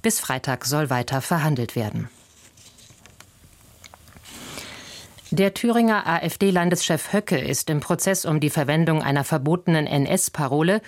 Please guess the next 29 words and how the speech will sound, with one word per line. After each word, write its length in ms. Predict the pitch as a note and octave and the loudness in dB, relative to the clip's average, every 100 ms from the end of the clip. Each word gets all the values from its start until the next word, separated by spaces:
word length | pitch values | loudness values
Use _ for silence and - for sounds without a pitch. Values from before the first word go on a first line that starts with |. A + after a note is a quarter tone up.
| - - _ | -12 -20 _
zu 160 | - F3+ | -2 0
einer 280 | D3 D#3 C#3 | 2 0 2
Geldstrafe 640 | D3+ D#3+ - C#3+ C#3 D3 | 2 2 0 0 0 -2
von 260 | - D3+ D3 | 0 2 2
dreizehntausend 760 | B2+ D#3 F#3 E3+ C#3+ C3 D3+ | 2 0 0 2 2 2 0
Euro 260 | C#3+ C#3 C#3+ | 0 2 2
verurteilt 580 | - D3+ B2 - A#2 - | 0 0 0 -2 -2 -2
worden. 380 | A#2 - B2+ - - - - - - - | -4 -2 -6 -8 -16 -16 -16 -18 -20 -10
Das 160 | - - | -6 -2
Landgericht 520 | C3+ C3+ C#3+ C#3 - | -2 -2 -2 -2 -2
Halle 220 | D3+ G#3 | 0 0
sah 200 | E3 C3 | 2 2
es 140 | C#3+ - | 0 -2
als 240 | C#3 C3+ | -2 -2
erwiesen 480 | C#3+ C3+ G3 F3+ D#3 | -2 0 2 2 0
an, 320 | C3+ C3+ C3 | 0 0 2
dass 200 | C#3 B2+ | 0 0
der 140 | D3 C3+ | -2 -2
Politiker 560 | E3+ F3 F3+ F3+ C#3 | 0 0 0 0 0
die 140 | B2+ C#3+ | 0 -2
Parole 440 | D3 C3 F3 E3+ | -2 0 2 2
der 200 | C#3 - | 2 0
S 180 | C3+ - | -2 -2
A, 340 | C3 C#3 F#3 - - - - | -2 0 0 -4 -16 -12 -4
der 100 | C3+ | -4
früheren 480 | - F3+ D#3+ C3+ C3+ | -2 0 2 2 0
Sturmabteilung 880 | - F3 F3 D#3+ A#2+ - C3+ C3 | 0 2 2 0 -4 -2 0 2
der 100 | C3 | 2
Nazis, 540 | B2+ C#3 C#3+ E3 C#3+ | 2 0 0 -2 -2